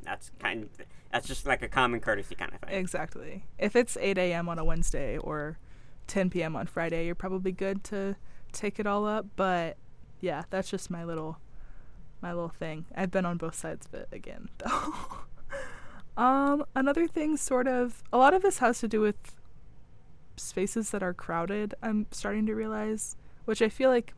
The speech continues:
Speaker 2: more and more is what U G A is like. It's, there's a lot of people here. <laughs> Right, John?
Speaker 1: There are a lot of people here, Martina. You're so right about that.
Speaker 2: <laughs> Yeah.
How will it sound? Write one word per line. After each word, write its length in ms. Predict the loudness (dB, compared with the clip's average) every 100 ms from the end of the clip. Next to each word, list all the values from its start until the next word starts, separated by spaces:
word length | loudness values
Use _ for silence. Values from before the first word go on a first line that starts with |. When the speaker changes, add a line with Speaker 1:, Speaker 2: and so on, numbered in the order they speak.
| -2
Speaker 2:
more 220 | 0 2
and 100 | 0
more 220 | 0 2
is 300 | 2 0 -2
what 300 | 0 0 -2 -6
U 180 | -4 -2
G 220 | -2 -2
A 160 | -2 -2
is 220 | -4 -4
like. 280 | -4 -4 -4
It's, 320 | -4 -4 -6 -6 -6 -6 2
there's 160 | 4
a 60 | 6
lot 160 | 4 4
of 40 |
people 200 | 2 -2
here. 160 | -4 -6 -6 -6 -6 -6 -6 -8 -6 2
<laughs> 80 | 2 2 -2 -4 -6 -6 -6 -6 -8 -8 -8 -10 0
Right, 280 | 4 4 4
John? 240 | 6 6 6 2 0 -4 0
Speaker 1:
There 180 | 2 6
are 300 | 8 6 4 0
a 240 | 0 0
lot 320 | 2 4 4
of 80 | 4
people 340 | 2 0 0 -4 -6 -4
here, 280 | -2 -2 -2 -4
Martina. 420 | -6 -4 -4 -4 -6 -6
You're 200 | -2 -2 -4
so 160 | 0 2
right 240 | 4 4
about 260 | 2 -2 0
that. 200 | -2 -4 -6
Speaker 2:
<laughs> 140 | 2
Yeah. 60 | 2